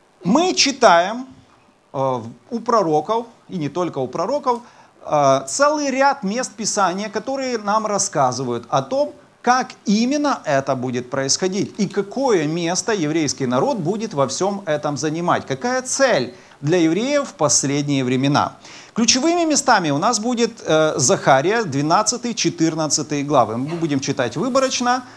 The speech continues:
но давайте мы все же придем и попробуем сложить эту квартиру, э, картину.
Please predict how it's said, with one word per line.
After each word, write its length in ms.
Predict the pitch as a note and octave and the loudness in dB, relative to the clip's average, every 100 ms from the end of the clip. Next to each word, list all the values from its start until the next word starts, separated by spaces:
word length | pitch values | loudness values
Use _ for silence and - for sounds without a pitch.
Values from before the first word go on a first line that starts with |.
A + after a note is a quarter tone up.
| - - | -14 -2
но 200 | A3+ C#4+ | 2 4
давайте 400 | A#3 G#3+ B3 G#3 | 4 2 0 -4
мы 140 | F#3+ | -4
все 200 | D3 G3+ | -2 -2
же 120 | F3+ | 0
придем 600 | - D3 C#3 F#3 A#3 B3 - - - _ - | -2 -2 2 4 2 0 -8 -20 -20 _ -4
и 80 | C#3+ | 2
попробуем 460 | C#3 G3 G3+ E3 | 2 4 2 2
сложить 460 | - C#3 C3 D#3 - | 0 -4 -2 -4 -4
эту 260 | C3+ B2 A#2+ | -4 -4 -4
квартиру, 600 | C#3 C3+ - A#2+ G2 - - | -4 -4 -4 -4 -4 -8 -4
э, 300 | B2+ A#2 A2 - - _ _ - | 0 0 0 -8 -20 _ _ -4
картину. 480 | F3 - A3 F3 | -4 -2 -8 -8